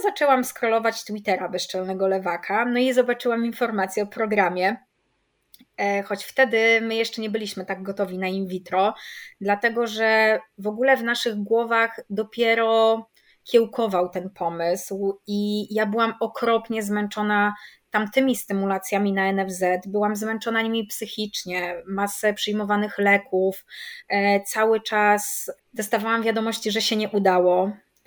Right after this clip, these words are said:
E, poza tym my też nie mieliśmy odłożonych wszystkich funduszy na leczenie, więc takie dofinansowanie, choć jest to w jakimś sensie kropla w morzu potrzeb,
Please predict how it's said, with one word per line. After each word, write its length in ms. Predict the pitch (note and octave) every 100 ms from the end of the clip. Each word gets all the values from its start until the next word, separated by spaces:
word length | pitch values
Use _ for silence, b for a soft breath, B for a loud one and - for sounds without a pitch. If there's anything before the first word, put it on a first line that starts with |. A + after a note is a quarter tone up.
| b b b -
E, 300 | G3+ G3 G3
poza 220 | A#3 C4+
tym 160 | D4
my 100 | C#4+
też 180 | C#4+ C#4
nie 80 | C4+
mieliśmy 400 | B3+ B3 A#3+ B3
odłożonych 520 | A#3 A#3 A3+ A3+ A3
wszystkich 360 | - G#3 - G3+
funduszy 440 | A3 G#3 F3+ -
na 120 | F3
leczenie, 520 | F3 F3 - E3+ E3+ F3
więc 340 | G3 G3+ G3+
takie 240 | D#4+ -
dofinansowanie, 1040 | G#3 G#3+ A3 G#3+ G#3 G#3+ G3+ G3 G3 G#3 A3
choć 340 | - G3+ -
jest 280 | A#3 C4+ -
to 80 | G#3
w 40 |
jakimś 300 | G3+ F#3+ F#3+
sensie 580 | - - F#3+ F#3+ G3+ G3 G3 B B
kropla 360 | - A#3 A#3+ A#3
w 60 | G#3+
morzu 280 | G#3+ G#3
potrzeb, 520 | G#3 F#3+ F#3 - G#3